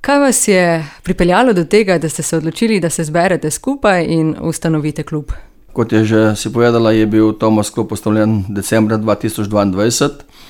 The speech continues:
Speaker 2: Ideja pa je padla na podlagi predhodnih večkratnih izletov, pač določene ekipce, ki so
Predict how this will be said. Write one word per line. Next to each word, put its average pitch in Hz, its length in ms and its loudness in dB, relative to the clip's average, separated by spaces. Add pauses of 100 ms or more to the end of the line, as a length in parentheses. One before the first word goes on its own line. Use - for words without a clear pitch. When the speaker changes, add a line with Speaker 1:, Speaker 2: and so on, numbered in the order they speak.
(380)
Speaker 2:
Ideja 117 360 2
pa 120 120 0
je 110 140 2
padla 113 280 2
na 120 120 4
podlagi 120 920 2
predhodnih 123 720 2
večkratnih 120 680 -2
izletov, 110 600 0 (600)
pač - 200 -10
določene 101 680 0
ekipce, 120 540 0 (560)
ki 107 120 -4
so 110 540 2